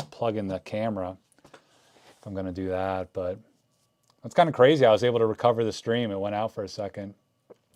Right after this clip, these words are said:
Appreciate you guys sticking around. We got sixteen people who were just too busy watching, captivated, and now we're here. Anyway.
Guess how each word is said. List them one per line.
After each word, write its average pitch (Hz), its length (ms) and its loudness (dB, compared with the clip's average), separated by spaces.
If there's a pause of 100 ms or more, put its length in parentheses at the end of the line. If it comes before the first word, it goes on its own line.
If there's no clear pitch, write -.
(120)
Appreciate 120 340 -2
you 110 60 -2
guys 104 160 4
sticking 110 260 -4
around. 107 220 0
We 104 60 -2
got 107 140 4
sixteen 117 400 -6
people 117 320 0
who 104 60 2
were 101 200 0 (680)
just - 260 -16
too 143 160 0
busy 120 480 0 (240)
watching, 113 500 -2
captivated, 95 760 -4 (400)
and 101 220 -16 (140)
now 104 200 -12
we're 101 100 -12
here. 92 240 -10 (220)
Anyway. 92 320 -12